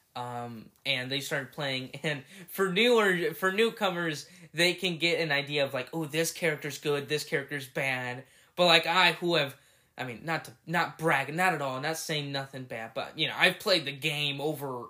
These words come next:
a hundred and fifty <laughs> times. I don't, I don't know why, I don't know how the count got that high, but I've played it that much, you know. I've thought, you know, "Maybe this character's good." You know, I have a little bit more experience, you know, like, "I think this character's good.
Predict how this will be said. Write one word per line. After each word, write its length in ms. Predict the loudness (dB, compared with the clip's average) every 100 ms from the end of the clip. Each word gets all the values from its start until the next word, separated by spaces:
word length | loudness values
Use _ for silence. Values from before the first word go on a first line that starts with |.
| -10
a 40 |
hundred 520 | -10 -8 -4 -4 -6
and 400 | -12 -16 _ -20 -14
fifty 360 | -8 -8 -10 -20 -14
<laughs> 80 |
times. 800 | -12 -12 -16 -20 -20 -20 -18 -10 -8
I 60 |
don't, 140 | -8 -10 _ -20 -4 6
I 120 | 8
don't 180 | 8 6
know 140 | 2
why, 300 | 6 10 10
I 120 | 8 4
don't 140 | 2
know 140 | 0 2
how 260 | 4 4 2
the 200 | -2 -4 -10
count 420 | -4 0 0 0 0
got 280 | 0 2
that 300 | 0 0 0 -2
high, 360 | 0 0 -2 -8 -18 -20 -8
but 140 | -2 2
I've 220 | 2 2
played 180 | 0 0
it 40 |
that 160 | -2 -2
much, 220 | -4 -6
you 60 |
know. 160 | -10 -10 -14 _ _ _ -4
I've 220 | -2 -2
thought, 280 | -6 -8 -8
you 80 | -10
know, 80 | -10
"Maybe 240 | -10 -8
this 220 | -6 -6
character's 580 | -2 0 0 -2 -6 -8
good." 360 | -6 -4 -4 -4
You 60 |
know, 60 | -4
I 60 | -4
have 240 | -4 -4
a 60 | -4
little 180 | -8
bit 100 | -6
more 120 | -6 -6
experience, 640 | -8 -8 -6 -4 -6 -10
you 60 | -12
know, 100 | -12
like, 160 | -14 -16
"I 60 | -16
think 240 | -12 -12
this 140 | -12 -14
character's 340 | -14 -18 -18
good. 420 | -16 -14 -14 -16